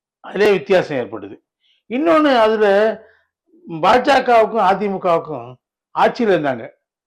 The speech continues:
அவங்க மேல அதிருப்தி இருந்துச்சு, ஆன்டி இன்கம்பன்சி இருந்துச்சு. திமுக பத்து ஆண்டுகள் ஆட்சியில இல்லாதனால திமுக மேல எந்த அதிருப்தியும் அப்ப இல்ல. ஆனா அந்த பெர்செப்ஷன் இப்ப மாறிடுச்சு. இப்ப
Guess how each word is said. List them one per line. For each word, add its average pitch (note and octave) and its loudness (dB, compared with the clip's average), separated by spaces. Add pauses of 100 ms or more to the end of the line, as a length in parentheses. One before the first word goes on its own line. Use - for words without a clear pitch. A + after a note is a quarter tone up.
(180)
அவங்க G3 0
மேல A3+ 4 (280)
அதிருப்தி F#3 -2 (220)
இருந்துச்சு, D#3+ -6 (540)
ஆன்டி F#3+ -4
இன்கம்பன்சி D3 -8
இருந்துச்சு. C3+ -12 (920)
திமுக C4+ 2
பத்து G#3 2
ஆண்டுகள் A3+ 4
ஆட்சியில F#3+ 0
இல்லாதனால E3 0 (920)
திமுக A3+ 0
மேல G3 2 (260)
எந்த F3 -4
அதிருப்தியும் E3 -2
அப்ப - -12 (120)
இல்ல. D#3 -10 (800)
ஆனா F3+ 0
அந்த D#3+ 0
பெர்செப்ஷன் F#3+ 0
இப்ப D#3 2
மாறிடுச்சு. B2+ -4 (1000)
இப்ப F3+ -4